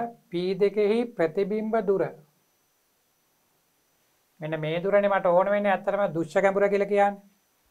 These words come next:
සත්‍ය ගැඹුර කියලා කියන්නම් මෙතන ඉඳන් මෙතෙන්ට තියෙන දුර. අපි මේ පී එක අල්පෙනෙත්තනේ වස්තුව විදිහට මෙතන සලකන්නේ.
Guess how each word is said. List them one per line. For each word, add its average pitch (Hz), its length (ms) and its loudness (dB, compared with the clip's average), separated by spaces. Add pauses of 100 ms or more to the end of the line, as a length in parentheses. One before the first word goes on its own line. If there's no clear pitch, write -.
(340)
සත්‍ය 156 360 2
ගැඹුර 196 220 2
කියලා 196 180 2
කියන්නම් 190 380 2
මෙතන 185 220 -2
ඉඳන් 202 240 2
මෙතෙන්ට 190 380 -2
තියෙන 202 280 -2
දුර. 190 200 0 (680)
අපි 160 160 -8
මේ 165 140 -4
පී 170 300 -4
එක 156 140 -2
අල්පෙනෙත්තනේ 190 800 2 (560)
වස්තුව 147 420 2
විදිහට 196 260 0
මෙතන 190 220 -4
සලකන්නේ. 180 560 4